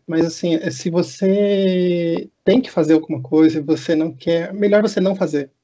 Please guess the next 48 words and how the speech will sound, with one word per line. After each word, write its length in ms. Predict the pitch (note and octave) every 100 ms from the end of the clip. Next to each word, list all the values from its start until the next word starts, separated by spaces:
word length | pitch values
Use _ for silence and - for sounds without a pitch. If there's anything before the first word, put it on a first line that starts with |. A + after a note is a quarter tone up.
| _ _
É 80 | F#3+
melhor 240 | G3 F#3+
você 220 | G3 G3 F3+
não 100 | F3+
fazer, 320 | F3 D3 C3+
porque 180 | D3 -
a, 80 | A3+ -
o 180 | G#3+
seu, 220 | G3+ G3 F#3
o 20 |
teu 240 | F3+ G#3+
coração 420 | A#3 G3 - F#3
não 120 | F3 E3
tá 120 | E3
lá, 240 | D#3 D3+
a 40 | -
tua 320 | - G3+ B3
vontade 500 | G3 E3+ E3 D#3 D#3+
não 100 | D3
tá 140 | D3
lá, 220 | D3+ D3 -
e, 220 | E3 F#3
e, 60 | F3+
assim, 200 | - G3+
e 80 | F#3
Deus 400 | E3 F#3 G3+ -
não 120 | F#3
se 140 | -
agrada. 580 | F#3 D#3+ C#3+ C#3 C3 C3 C3 - _
Cara, 260 | - F#3 E3
tem 220 | F3+ A3+
uma 100 | G3
expressão 420 | - D#3 - E3+
que 120 | D#3+
o 20 |
Philip 340 | D#3+ E3+ D#3+ D#3+
Yancey 360 | D#3+ D#3+ D3
usa, 260 | D3 E3 D#3
eu 60 | D#3
tô 160 | E3
tirando 280 | D#3+ E3 D#3+
isso 140 | D#3+
da 80 | D#3+
cabeça 400 | D#3+ D3 D3+ D#3
agora, 400 | C#3+ C3 D#3 D#3+
tirando 280 | D#3+ D#3+ D#3
da 40 |
memória, 560 | D#3+ C#3 C3 C3+ C#3+